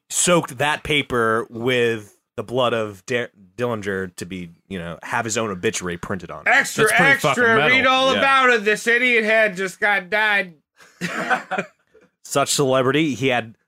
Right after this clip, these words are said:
Speaker 1: no less than four death masks made of him upon dying.
Speaker 3: Really?
Speaker 2: Mm.
Speaker 1: Yeah.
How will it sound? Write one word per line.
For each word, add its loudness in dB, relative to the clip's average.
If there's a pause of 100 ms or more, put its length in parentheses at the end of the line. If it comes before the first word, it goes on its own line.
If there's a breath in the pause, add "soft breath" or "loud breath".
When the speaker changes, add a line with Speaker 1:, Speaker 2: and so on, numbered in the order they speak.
Speaker 1:
no 2
less 2
than -6
four 2 (360)
death -2
masks -6
made -2
of -8
him -8
upon -10
dying. -10 (160)
Speaker 3:
Really? 0
Speaker 2:
Mm. -6
Speaker 1:
Yeah. -2